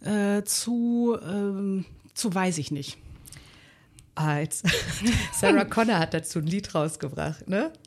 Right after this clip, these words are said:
Speaker 2: Habt ihr das gehört?
Speaker 1: Echt? Nee.
Speaker 2: Mhm, genau. Genau das fängt so an, ja. Also da, du, du bist dies nicht, du bist das nicht, auf jeden Fall bist du, genau.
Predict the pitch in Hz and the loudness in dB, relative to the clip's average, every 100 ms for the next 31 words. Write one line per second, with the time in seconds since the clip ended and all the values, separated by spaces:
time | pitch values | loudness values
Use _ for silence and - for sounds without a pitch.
0 | _ - 202 190 175 180 - 180 196 262 | _ -6 -4 -2 -4 -4 -4 -2 0 0
1 | 208 285 - 190 240 - 190 190 214 - | 0 -2 0 0 0 -2 -2 0 -2 -2
2 | 185 180 143 143 - - - 160 165 175 | -2 2 2 -2 -8 -18 -4 0 2 2
3 | 175 175 160 165 - 160 139 135 151 151 | 0 -2 -2 -2 0 0 0 0 0 0
4 | 151 143 139 156 135 156 143 139 - 202 | -2 -4 -2 -4 -2 -2 -2 -4 -2 -2
5 | - 170 156 160 143 135 - 156 - 160 | 0 -2 -2 -4 -6 -4 0 0 0 -2
6 | 151 143 143 151 151 - 147 139 160 - | -2 -4 -2 -2 -2 -4 -4 -2 -4 -4
7 | - 156 131 147 147 135 | -4 -2 0 0 2 2